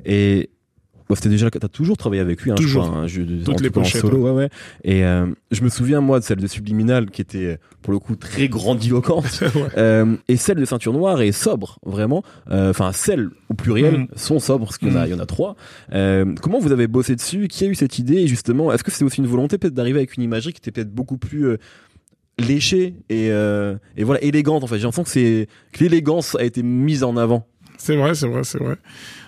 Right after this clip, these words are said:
Speaker 2: Donc, c'est des idées à chaque fois que moi je soumets un peu à Fifou et qui développe lui de son côté et on travaille vraiment ensemble. On travaille vraiment ensemble. Subliminal, c'était un peu pour, euh,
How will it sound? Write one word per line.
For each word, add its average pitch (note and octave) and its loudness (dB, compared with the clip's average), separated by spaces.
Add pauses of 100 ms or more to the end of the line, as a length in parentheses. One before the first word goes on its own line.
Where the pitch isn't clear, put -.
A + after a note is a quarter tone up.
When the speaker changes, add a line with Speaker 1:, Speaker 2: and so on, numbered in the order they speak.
(120)
Speaker 2:
Donc, F3 2
c'est F3+ 2
des D3+ 2
idées D3+ 2
à D#3 4
chaque C3+ 0
fois D#3 0
que - -6
moi C3 2
je B2 2
soumets C3 0
un B2 2
peu B2+ 0
à A#2+ 0
Fifou A#2 -2
et C#3+ 2
qui A#2+ -2
développe A#2+ 0
lui B2 -2
de A2+ -4
son A#2 0
côté C#3+ -2
et A#2+ 2
on A2 0
travaille A#2+ 0
vraiment C#3 2
ensemble. C#3 0 (920)
On A2+ 2
travaille A#2 2
vraiment B2 2
ensemble. C3 0
Subliminal, C#3 2
c'était B2+ 0
un A#2+ 0
peu C#3+ 0
pour, A#2 -2
euh, A2 -2